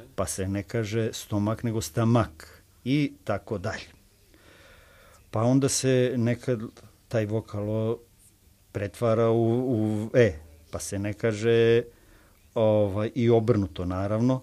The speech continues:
pa se ne kaže naše, nego našo, vašo,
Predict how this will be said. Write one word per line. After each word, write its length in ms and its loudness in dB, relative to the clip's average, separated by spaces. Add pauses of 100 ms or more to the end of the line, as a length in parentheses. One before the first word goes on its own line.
(180)
pa 120 -2
se 480 -2
ne 260 -4
kaže 600 0
naše, 440 -2
nego 280 -4
našo, 440 -6
vašo, 580 -4